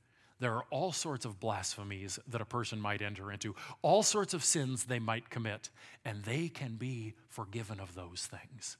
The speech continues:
But there is this one thing, blasphemy against the Holy Spirit, that is unforgivable.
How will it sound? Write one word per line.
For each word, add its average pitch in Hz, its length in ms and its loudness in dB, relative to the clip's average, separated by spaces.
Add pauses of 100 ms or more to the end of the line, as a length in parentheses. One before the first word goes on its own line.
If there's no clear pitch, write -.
(1400)
But 113 140 -2
there 117 220 0
is 151 300 -2
this 110 320 -2 (280)
one 214 220 -2
thing, - 360 -8 (920)
blasphemy 160 1080 0
against 127 360 -2
the - 80 -2
Holy 104 280 -6
Spirit, - 540 -10 (960)
that 117 200 -2
is 113 200 -4 (180)
unforgivable. 117 1300 -6